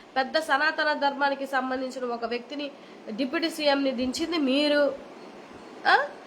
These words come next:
అది కాదు అనుకొని, ఆ, డిక్లరేషన్ ఫామ్ అనుకుంటూ బీజేపీ ప్రెసిడెంట్ అయినటువంటి ఆవిడతో చెప్పిస్తుంది మీరు. ఇన్ని తప్పులు మీ దగ్గర పెట్టుకొని నేనేదో అడిగిన దానికి నాకు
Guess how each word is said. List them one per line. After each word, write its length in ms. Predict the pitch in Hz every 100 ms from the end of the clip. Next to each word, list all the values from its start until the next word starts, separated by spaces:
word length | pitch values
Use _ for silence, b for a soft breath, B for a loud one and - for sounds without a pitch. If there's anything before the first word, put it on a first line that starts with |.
| B B
అది 180 | 277 339
కాదు 280 | 330 330 339
అనుకొని, 600 | 320 302 320 320 311 302 B B - 262
ఆ, 320 | 277 262 254
డిక్లరేషన్ 680 | 254 339 349 330 330 330 294
ఫామ్ 260 | 285 277
అనుకుంటూ 640 | 277 277 277 277 294 285 262
బీజేపీ 500 | 247 294 320 311 294 277 254 233 220 202 190 - - -
ప్రెసిడెంట్ 500 | 220 285 254 311 285
అయినటువంటి 460 | 277 262 262 262 247
ఆవిడతో 380 | 247 285 277
చెప్పిస్తుంది 640 | 285 269 269 269 - 302 311
మీరు. 560 | 233 262 285 285 269 - - B B B 202
ఇన్ని 220 | 208 269
తప్పులు 380 | 339 349 349 311
మీ 200 | 240 247
దగ్గర 300 | 294 285 285
పెట్టుకొని 680 | 233 196 - 175 170 208 254 B B B 214
నేనేదో 560 | 226 262 311 330 359
అడిగిన 460 | 349 277 285 330 330
దానికి 680 | 285 240 220 190 196 247 - -
నాకు 380 | 214 247 277 320